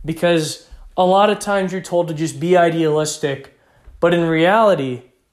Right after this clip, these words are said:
you gotta be idealistic. I'm a visionary, I'm not a realist. So you visualize yourself to be that visionary, visualize your ideal body, but co-, while you're visualizing,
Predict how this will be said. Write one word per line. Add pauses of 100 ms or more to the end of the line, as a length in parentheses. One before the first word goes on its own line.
(420)
you
gotta
be
idealistic. (200)
I'm
a
visionary,
I'm
not
a
realist. (920)
So
you
visualize
yourself
to
be
that
visionary, (220)
visualize
your
ideal
body, (680)
but
co-,
while
you're
visualizing,